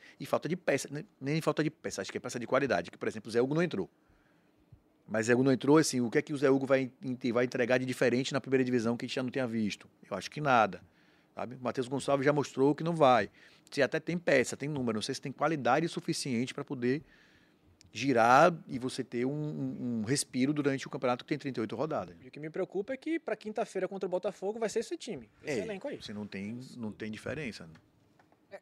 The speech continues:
Speaker 3: talvez co-, contra o Botafogo na Copa do Brasil tenha uma diferença que é importante pro Vitória, que é essa questão da competição. Um dos méritos do Vitória, pra além da parte tática, que a gente já falou bastante, é que o Vitória f-, sempre foi, foi um time que conseguia competir muito.
Speaker 1: Sim.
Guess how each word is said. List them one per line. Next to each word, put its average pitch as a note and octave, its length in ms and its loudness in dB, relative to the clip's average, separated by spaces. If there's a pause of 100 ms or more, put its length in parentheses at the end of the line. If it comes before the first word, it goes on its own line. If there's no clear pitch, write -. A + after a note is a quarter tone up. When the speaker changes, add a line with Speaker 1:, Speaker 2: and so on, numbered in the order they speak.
(120)
Speaker 3:
talvez G#3 300 4
co-, G3+ 220 4
contra E3+ 280 -2
o - 20 0
Botafogo D3+ 340 4
na C#3+ 100 -2
Copa D3 180 -4
do C#3+ 80 0
Brasil C3+ 300 0
tenha E3+ 180 0
uma F3+ 80 6
diferença C#3+ 640 2
que - 100 -4
é D3+ 100 6
importante D3 440 -4
pro - 120 -12
Vitória, C#3+ 220 -2
que - 60 -2
é D#3 40 2
essa D3 120 -2
questão D3+ 240 -2
da D#3 80 6
competição. D#3+ 720 -4 (800)
Um F3+ 160 4
dos E3+ 160 2
méritos C#3+ 360 4
do B2 60 -4
Vitória, C3+ 360 2
pra C3 160 -12
além C3 140 -6
da B2+ 100 -2
parte - 260 -10
tática, C3 300 -4
que B2+ 80 -14
a - 20 -12
gente B2+ 140 -8
já B2 80 -6
falou B2 180 -10
bastante, C3 380 -6 (380)
é - 60 -12
que - 60 -10
o F3 40 2
Vitória F3 200 8
f-, - 140 -6
sempre G#3 220 4
foi, A3 160 4 (120)
foi F3 140 0
um E3+ 40 4
time G3 220 4
que F3+ 120 0
conseguia F#3+ 320 4
competir G3 440 2
muito. D#3 480 0
Speaker 1:
Sim. E2+ 340 -14